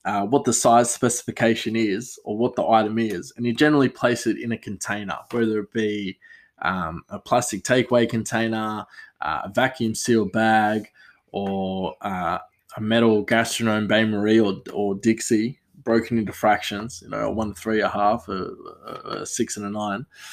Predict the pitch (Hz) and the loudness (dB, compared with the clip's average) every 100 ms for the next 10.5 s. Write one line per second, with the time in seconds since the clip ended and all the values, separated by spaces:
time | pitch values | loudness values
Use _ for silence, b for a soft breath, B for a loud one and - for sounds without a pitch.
0 | B B - 110 135 156 139 135 165 147 | B B -2 0 4 6 6 4 6 8
1 | 139 123 113 117 123 127 127 123 139 135 | 8 6 2 0 2 2 2 4 4 4
2 | 120 - 165 175 - 123 107 110 113 123 | 2 2 4 4 4 2 2 -2 -6 -2
3 | 113 101 - 147 107 98 143 - _ _ | -2 0 0 2 0 0 -2 -4 _ _
4 | _ _ 113 107 - 110 101 101 110 110 | _ _ -2 -2 -2 -4 -2 -4 -4 -4
5 | 113 113 113 110 - 110 120 110 101 92 | 0 2 2 0 -4 -4 -2 -2 -2 -2
6 | - 104 113 - _ 107 110 120 113 98 | -4 -2 -2 -4 _ -6 -6 -2 -2 0
7 | 98 - 107 - 131 139 - 92 90 110 | -4 -4 -8 -2 0 0 0 -6 -4 -6
8 | - 120 117 113 110 110 - B B B | -6 -2 0 0 -2 -6 -10 B B B
9 | 127 117 135 143 113 92 - _ _ _ | 2 6 6 6 2 -2 -8 _ _ _
10 | _ _ - 107 196 | _ _ -4 0 0